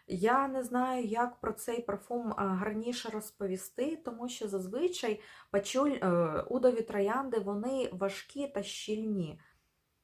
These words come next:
А ця навпаки, вона акварельна якась. І вона дуже гарно підійде на весну. І я вам хочу сказати, чоловіки, що жінки обожнюють пачульні та удові троянди саме з чоловічої шкіри.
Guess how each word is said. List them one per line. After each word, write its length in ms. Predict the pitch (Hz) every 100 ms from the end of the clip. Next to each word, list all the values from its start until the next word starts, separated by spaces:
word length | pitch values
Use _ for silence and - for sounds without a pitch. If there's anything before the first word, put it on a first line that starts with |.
| -
А 100 | 190
ця 200 | - 311
навпаки, 560 | 311 302 - - 254 202
вона 200 | 185 226
акварельна 760 | 254 - 262 254 233 190 165
якась. 420 | 160 156 - - - - - -
І 120 | 196
вона 240 | 208 240
дуже 380 | 247 233 254 294 262
гарно 440 | 202 214 233 240
підійде 680 | 208 170 196 240 240 220 202
на 160 | 185 185
весну. 420 | 196 - 190 175
І 100 | -
я 140 | 185 226
вам 180 | 220 202
хочу 280 | 202 196
сказати, 460 | 180 - 175 226 262
чоловіки, 640 | - 262 262 262 - 277 285 - - -
що 240 | - 220
жінки 480 | 196 233 233 262 277
обожнюють 1080 | 285 208 196 220 226 226 233 240 233 - -
пачульні 680 | 214 214 - 202 226 220 208
та 140 | -
удові 480 | 190 - 214 202 185
троянди 680 | 185 - 170 156 190 214 220
саме 360 | 220 175 175 190
з 100 | -
чоловічої 600 | - 185 175 175 - 180
шкіри. 500 | 175 - 170 165